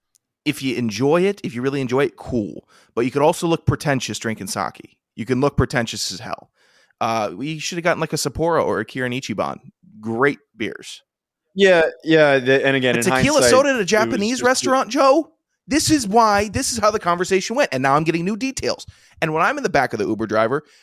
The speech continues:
Speaker 1: i-, i-, i-, at this instance, I had a very friendly, uh, uh, gentleman driving me home. And we just were discussing. I'm like, "You just guys being dudes in the, in the car. Hey, what do you think about this? Would you, would you do this?" And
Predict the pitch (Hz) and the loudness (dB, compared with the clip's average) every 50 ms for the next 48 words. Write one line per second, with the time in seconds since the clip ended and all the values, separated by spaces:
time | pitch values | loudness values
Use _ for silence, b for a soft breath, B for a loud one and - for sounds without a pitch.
0 | b b b - 208 175 - - - - - 139 - - 143 131 - 147 160 - | b b b -6 -6 -4 -4 -4 -6 -6 -8 -10 -4 -2 -2 -2 0 -2 -2 -2
1 | - 131 127 - - 135 147 - - - - - 120 123 123 120 151 - 120 117 | -2 -4 -4 -2 -2 -2 -2 -4 -4 -8 -4 0 0 2 2 2 0 0 -2 -2
2 | 101 113 117 127 143 - - 135 131 131 143 156 170 190 - _ - - 120 123 | -2 -4 -4 -4 -4 -4 -2 -2 -2 -4 -6 -8 -10 -12 -14 _ -6 -4 -2 -2
3 | - - 120 127 127 123 135 127 123 131 135 147 160 - - _ - 117 113 104 | -2 -2 -2 -2 -2 -2 -2 -2 -2 -4 -6 -8 -10 -14 -16 _ -4 -2 -2 0
4 | 101 120 127 143 151 143 127 131 165 - _ _ _ _ _ _ _ _ _ _ | -2 -4 -6 -8 -6 -4 -6 -6 -6 -10 _ _ _ _ _ _ _ _ _ _
5 | _ - 127 131 139 143 143 156 165 170 143 170 180 - - - 175 185 175 180 | _ -4 -2 -2 -2 -2 -2 -4 -4 -4 -4 -4 -4 -6 -4 -2 0 0 0 -2
6 | 185 - 220 233 269 - - 131 123 123 147 - - 185 208 180 220 262 - - | -4 -2 -2 -2 -2 -2 -4 -6 -6 -6 -6 -6 -8 -8 -10 -10 -12 -14 -6 -2
7 | - 185 196 208 202 208 214 214 214 190 214 233 240 214 170 180 190 180 - 190 | 0 0 0 0 -2 -2 -2 -2 0 0 0 -2 -2 -2 -2 -2 -2 -2 -4 -4
8 | 190 185 - 277 262 226 208 220 233 247 311 320 311 285 - 170 123 120 107 101 | -4 -4 -2 -2 0 0 0 0 -2 -2 -4 -8 -10 -10 -12 -10 -8 -6 -8 -8
9 | - - 65 - - - 143 143 143 143 160 165 147 160 175 180 190 220 208 220 | -8 -10 -14 -14 -12 -10 -10 -10 -10 -10 -10 -10 -6 -6 -6 -6 -6 -6 -6 -4
10 | 226 220 226 233 247 - - 127 117 110 | 0 2 4 4 2 2 -4 -8 -8 -10